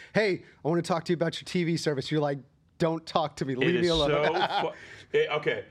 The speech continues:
Speaker 2: I cannot wait to tell my son about this conversation. Okay,
Speaker 1: Really?
Speaker 2: you're right, 'cause there's a couple of pro-, again, you never know where these fucking podcasts go.
Speaker 1: Yeah.
Speaker 2: Okay, I apologize.
Speaker 1: <laughs>
Speaker 2: But my, my son, who has,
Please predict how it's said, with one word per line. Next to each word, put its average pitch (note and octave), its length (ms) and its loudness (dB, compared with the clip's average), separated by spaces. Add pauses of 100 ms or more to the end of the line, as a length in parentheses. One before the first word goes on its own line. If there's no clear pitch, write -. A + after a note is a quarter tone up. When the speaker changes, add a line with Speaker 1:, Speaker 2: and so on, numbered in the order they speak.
Speaker 2:
I C3+ 140 0
cannot D3+ 360 -2
wait C#3+ 180 0
to B2 60 -10
tell A#2+ 460 0 (460)
my A#2 180 -2
son A#2+ 300 -2
about G#2 240 -2
this G2 120 -8
conversation. F#2+ 720 -4
Okay, G#2 140 0
Speaker 1:
Really? B2 220 0 (160)
Speaker 2:
you're C#3+ 140 0
right, C#3+ 180 0
'cause D3+ 160 -4
there's C#3 160 -2
a C3+ 60 -2
couple E3+ 300 -4
of F3 80 -4
pro-, A#2 320 0
again, D3 320 -2 (200)
you D#3 80 -2
never G#3 160 0
know E3 100 0
where C#3 120 -2
these A2+ 140 -6
fucking G#2 260 -8
podcasts F2 420 -8
go. C#2+ 120 -10
Speaker 1:
Yeah. A#2+ 120 -2
Speaker 2:
Okay, G#2 220 0
I G#3+ 120 2
apologize. F#3+ 600 0 (160)
Speaker 1:
<laughs> - 240 -16
Speaker 2:
But C#3+ 240 0 (340)
my, B2 380 -2
my B2 120 -2
son, D#3 380 -2
who C#3 160 -2
has, A#2+ 720 -2